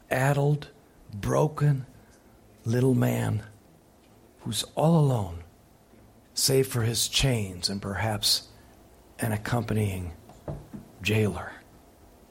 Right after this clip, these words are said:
Verse twenty-four,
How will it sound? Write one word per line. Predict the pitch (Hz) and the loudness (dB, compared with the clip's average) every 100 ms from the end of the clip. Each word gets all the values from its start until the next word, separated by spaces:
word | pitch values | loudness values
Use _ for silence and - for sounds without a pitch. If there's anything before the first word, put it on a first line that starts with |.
| - - - - - - - - - - - - - - - - _ - _ - _ - - - 104 - - _ - _ - - - - - - - _ 123 | -20 -20 -20 -20 -20 -20 -20 -20 -20 -20 -20 -20 -20 -20 -20 -20 _ -20 _ -20 _ -20 -20 -20 -20 -20 -20 _ -20 _ -20 -20 -20 -20 -20 -20 -20 _ 4
Verse | 131 - | 4 4
twenty-four, | - 131 117 - 123 117 98 | 2 2 2 0 -2 -2 -4